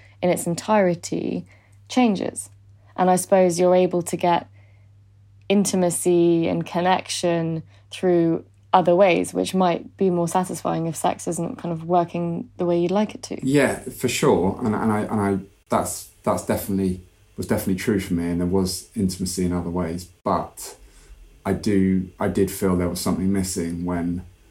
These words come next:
Speaker 2: my motivation in a relationship for sex was not as much as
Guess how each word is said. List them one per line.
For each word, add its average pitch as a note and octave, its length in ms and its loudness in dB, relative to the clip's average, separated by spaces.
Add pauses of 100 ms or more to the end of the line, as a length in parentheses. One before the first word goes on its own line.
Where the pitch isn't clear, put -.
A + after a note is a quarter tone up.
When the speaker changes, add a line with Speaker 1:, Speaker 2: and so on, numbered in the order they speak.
(640)
Speaker 2:
my F#2+ 180 2
motivation F2+ 880 -2
in G2 100 -2
a F2+ 60 2
relationship F2+ 680 -6
for - 140 -12
sex - 340 -6
was F#2 140 -8
not E2+ 320 -2
as F2+ 200 -6
much F2+ 360 -6
as - 360 -8